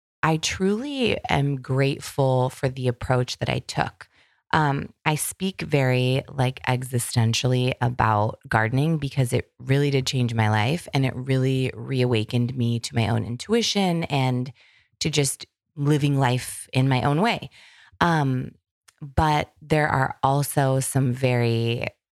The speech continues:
specific and tactical lessons that I learned. <laughs> So I wanna share those with you guys too. Um, but first and foremost, I just wanna say, if you are a beginner, just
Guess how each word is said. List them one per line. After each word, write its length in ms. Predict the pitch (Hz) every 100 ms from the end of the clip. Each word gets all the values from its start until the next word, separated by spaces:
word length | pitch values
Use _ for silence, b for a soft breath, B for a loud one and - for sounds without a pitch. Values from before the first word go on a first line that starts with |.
| _
specific 800 | - - 135 - 123 120 117 -
and 180 | 117 117
tactical 580 | - 123 117 - 123 113
lessons 480 | 120 120 - 120 117
that 140 | 117
I 100 | 110
learned. 460 | 113 113 131 220 240 -
<laughs> 80 |
So 220 | 208 - 185
I 80 |
wanna 200 | 165 160
share 320 | 151 147 131 123
those 220 | 123 123
with 140 | 123
you 100 | 123
guys 260 | 123 123 -
too. 240 | - - - B B B B B
Um, 420 | - 170 143 143 - _
but 280 | 170 175 -
first 340 | - 180 190
and 180 | - 202
foremost, 520 | - 151 143 139 139 -
I 140 | 135
just 480 | 131 127 135 135 -
wanna 240 | 135 127
say, 640 | 123 - 120 117 117 120 123 _ -
if 280 | 135 -
you 400 | 135 131 139 143
are 240 | 143 147 147
a 180 | 135 135
beginner, 840 | 131 127 131 120 120 139 180 214 b b b _ _ _ _
just 560 | - 139 143 139 - -